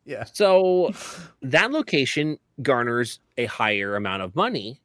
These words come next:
Speaker 2: even though they're on the same coast.
Speaker 1: Yeah.
Speaker 2: They're really not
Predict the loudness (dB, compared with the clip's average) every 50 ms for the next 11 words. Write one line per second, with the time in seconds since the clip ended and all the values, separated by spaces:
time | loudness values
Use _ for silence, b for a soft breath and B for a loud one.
0 | _ _ -4 -2 0 0 0 0 0 2 2 2 2 2 2 2 0 0 -2 -2
1 | -2 -2 -2 0 0 0 -2 -6 -10 -14 -18 _ _ _ _ _ _ _ _ -8
2 | -2 2 4 4 6 4 4 2 2 2 2 4 4 4 4 6 6 6 6 4